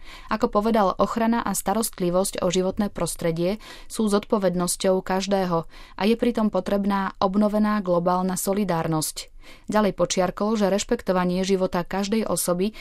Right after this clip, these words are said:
nemôže byť odsunuté na okraj pre otázky týkajúce sa ekonomickej produkcie. O tom, aké sú očakávania či ciele púte, hovoril v rozhovore otec Duarda Kunha,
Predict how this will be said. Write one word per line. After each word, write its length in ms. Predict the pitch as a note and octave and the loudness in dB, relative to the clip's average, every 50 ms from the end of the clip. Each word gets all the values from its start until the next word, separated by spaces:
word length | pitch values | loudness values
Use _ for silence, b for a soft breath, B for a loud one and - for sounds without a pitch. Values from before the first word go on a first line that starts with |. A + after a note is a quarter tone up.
| B B B B - | B B B B -2
nemôže 400 | G3+ G#3+ A3+ A3+ A3+ A3+ A#3 A3 | 2 2 4 2 2 2 2 2
byť 160 | G#3+ G3+ - - G3+ | 2 0 0 -2 -4
odsunuté 480 | G3 - - G3+ G3+ G3+ G3+ - G#3 F#3+ F#3 | -4 -2 -2 0 0 0 0 0 0 0 0
na 160 | F3 F3 F3+ | 0 0 0
okraj 320 | F#3 - - F#3+ F#3+ F#3+ G3 | -2 -2 -2 -2 0 -2 -2
pre 160 | - - F#3 | 0 0 0
otázky 480 | F#3 F3+ - F#3 F3+ - - - F#3+ | 0 0 0 -2 -2 -2 -2 -4 -2
týkajúce 480 | - F#3+ F3+ - F#3+ F3+ F#3 F3+ - G3 | -2 -2 -2 -2 -2 -2 -2 -2 -2 -4
sa 240 | F#3 - F#3 - - | -2 -2 -2 -4 -4
ekonomickej 640 | F#3+ - G#3 G3 F#3+ F#3 F#3 F3+ - - - G3 F#3+ - | -4 -2 -2 0 0 0 -2 -2 -4 -4 -4 -4 -2 -2
produkcie. 640 | - F#3+ G3 G3 G3+ - - - F3 E3 D#3+ D#3 - - - - B B B B B B B - | -2 0 0 0 -2 -4 -2 0 0 0 0 0 -4 -10 -18 -20 B B B B B B B 0
O 80 | A#3 A#3+ | 0 2
tom, 240 | A#3+ - G3+ G#3 G#3 | 4 4 4 4 2
aké 240 | - F#3+ - G3+ | 0 0 0 0
sú 240 | F#3+ F#3+ - F#3+ F3+ | -2 0 0 0 0
očakávania 880 | E3+ - F#3+ F#3+ - A3+ G#3+ - F#3 F3+ F3 F3 F3 F3+ F3+ F3+ F#3 F#3 | 0 0 0 2 2 0 0 0 0 0 0 0 0 0 -2 -2 -4 -4
či 160 | - G3+ F#3+ | -4 -4 -4
ciele 400 | F3+ - - F3+ E3+ D#3+ D#3+ D#3+ | -4 -2 0 0 2 2 2 0
púte, 480 | - - E3+ E3 F3 - - G3+ A#3 B B B B B - A3 | 0 -2 -4 -4 -2 0 0 0 0 B B B B B 0 2
hovoril 320 | A#3 A3+ A#3+ A#3+ A3+ G3 | 4 4 4 4 4 4
v 60 | F#3 G3 | 4 4
rozhovore 420 | G3+ F#3+ G#3 G#3+ G3 G3+ G#3 G#3 G3+ - | 2 2 2 2 2 2 2 2 0 0
otec 320 | G#3 G#3+ - A#3 G3+ F3+ | -2 0 0 0 0 0
Duarda 480 | F3+ G3 F#3+ F#3+ G3 G3 F#3+ F3+ F#3 F#3+ | 2 2 4 4 4 2 0 0 -2 -4
Kunha, 480 | - - G3 G3 G3 G3 F#3 E3 D#3+ | -4 -2 -2 0 0 2 2 0 0